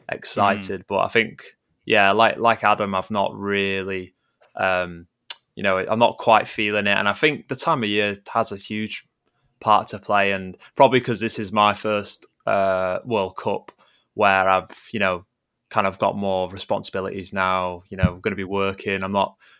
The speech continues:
Speaker 1: sort of frolicking around Europe on a, on a long sort of, um,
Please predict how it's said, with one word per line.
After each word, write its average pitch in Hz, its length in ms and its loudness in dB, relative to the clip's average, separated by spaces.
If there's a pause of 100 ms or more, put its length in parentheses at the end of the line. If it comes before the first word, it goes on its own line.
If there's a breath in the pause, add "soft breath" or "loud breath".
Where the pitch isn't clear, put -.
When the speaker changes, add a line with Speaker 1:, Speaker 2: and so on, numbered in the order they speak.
(380 soft breath)
Speaker 1:
sort - 240 -6
of - 140 -10
frolicking 101 500 0
around 95 340 0
Europe 98 520 -2
on 98 100 -4
a, 92 280 -4
on 104 160 -2
a 95 200 -4
long 95 380 -2
sort 95 320 -4
of, 90 200 -14
um, 92 360 -4